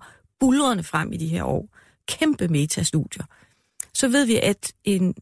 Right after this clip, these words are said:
øh, afvisende, undvisen-, øh, undvigende tilknytning, øh, udgør en risikofaktor for senere, øh, altså, hvad skal man sige, mere antisocial adfærd,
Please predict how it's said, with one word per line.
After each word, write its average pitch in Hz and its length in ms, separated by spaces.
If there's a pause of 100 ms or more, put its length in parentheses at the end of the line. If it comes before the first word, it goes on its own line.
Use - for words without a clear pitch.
(140)
øh, 92 180 (100)
afvisende, 220 580
undvisen-, 202 500 (120)
øh, - 120
undvigende 208 440
tilknytning, 180 680 (400)
øh, 175 200 (120)
udgør 247 360
en 185 140
risikofaktor 185 760
for - 140
senere, 214 560 (400)
øh, 170 260 (140)
altså, 175 240
hvad 190 100
skal - 140
man 185 80
sige, 190 140
mere 196 220
antisocial 240 680
adfærd, 220 400